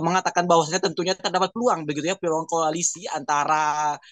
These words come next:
Gerindra dan pan, begitu, termasuk ya adanya peluang, eh, duet ya berpasangan antara tokoh Pulau Lombok dengan Pulau Sumbawa. Dalam hal ini adalah lalu Fathul Bahri yang merupakan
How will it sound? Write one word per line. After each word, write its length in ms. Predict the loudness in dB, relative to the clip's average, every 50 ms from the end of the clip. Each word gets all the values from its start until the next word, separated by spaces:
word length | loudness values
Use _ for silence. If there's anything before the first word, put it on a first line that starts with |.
| -20 -20 -14 _ -2
Gerindra 400 | 0 2 2 2 2 2 2 2
dan 160 | 0 -2 -2 0
pan, 180 | 0 -2 0 -2 -4
begitu, 180 | -6 -6 -6 -4
termasuk 480 | -4 -2 -2 -2 -2 -2 -2 -2 0
ya 160 | 0 -2 0 -2
adanya 480 | -2 -2 0 0 -2 -2 -2 -4 -6 -6 _
peluang, 640 | -6 -6 -6 -6 -4 -2 0 0 0 0 -4 -8 -10 -12 -20 -20 -20 -12 -4 -2 0
eh, 60 | 2
duet 240 | 4 4 4 4 2 2 -2
ya 80 | -2
berpasangan 560 | -2 -2 0 0 0 2 2 0 0 0 -2 -2 -4
antara 400 | -6 -4 -2 -2 -2 -2 -2 -2
tokoh 320 | -2 -4 -2 -4 -4 -2
Pulau 200 | 0 0 0 0
Lombok 200 | 0 0 -2 -2
dengan 160 | -2 -6 -6 -6
Pulau 220 | -4 -4 -4 -4
Sumbawa. 340 | -4 -4 -2 -2 0 0 0
Dalam 240 | -2 -4 -2 -2 -2
hal 160 | -4 -4 -4
ini 240 | -8 -8 -6 -6 -6
adalah 400 | -6 -6 -6 -2 -2 -2 -2 -4 _ -20 -20 -20 -12 -6 -4 -2
lalu 80 | 0
Fathul 380 | 0 0 -2 -2 -2 -2 -2 0
Bahri 500 | -2 -2 -4 -6 -12 -10 -10 -6 -6 -4
yang 80 | -2
merupakan 320 | -2 -2 -2 -2 -2 -4